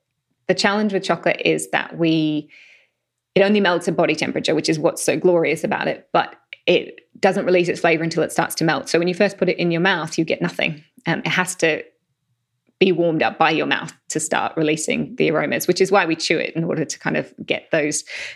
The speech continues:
aromas going. But if you chew,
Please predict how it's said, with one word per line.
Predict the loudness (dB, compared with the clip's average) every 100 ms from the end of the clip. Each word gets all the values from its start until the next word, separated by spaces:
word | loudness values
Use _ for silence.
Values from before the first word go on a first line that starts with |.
| -8 0
aromas | 2 2 2
going. | 2 2 0 -4 -8 0
But | 0 0 -14 _ _ -4
if | -4 -2 2
you | 4 4 4 2 0 -6 _ _ _ -2
chew, | 4 4 4 2 0